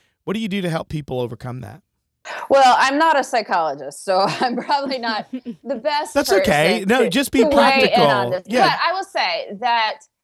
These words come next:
Speaker 2: um, I mean, part of it is about realizing, you know, looking at things from a broader perspective. I mean, the vast majority of things that get us unhappy in any given moment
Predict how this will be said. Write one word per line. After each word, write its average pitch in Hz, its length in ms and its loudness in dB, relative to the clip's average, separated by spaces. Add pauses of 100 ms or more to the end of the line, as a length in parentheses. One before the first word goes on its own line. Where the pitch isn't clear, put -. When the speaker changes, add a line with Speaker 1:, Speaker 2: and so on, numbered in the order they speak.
(760)
Speaker 2:
um, 220 480 0 (560)
I 302 60 -6
mean, 370 120 -6
part 480 300 -6
of 339 100 0
it - 60 -6
is 226 140 -2
about 208 460 0
realizing, 180 800 0 (580)
you 208 100 -2
know, 185 300 -2
looking 339 320 0
at 214 120 2
things 202 240 0
from 185 180 -4
a 165 80 0
broader 156 600 0
perspective. 151 640 -6
I 160 100 -2
mean, 156 120 -4
the 196 120 2
vast 233 380 0
majority 196 320 0
of 170 120 -4
things 170 240 -4
that 156 180 -4
get 170 120 0
us 165 260 -2 (100)
unhappy 175 600 -2
in 156 100 -4
any 175 240 -2
given 151 360 -2
moment 151 480 -6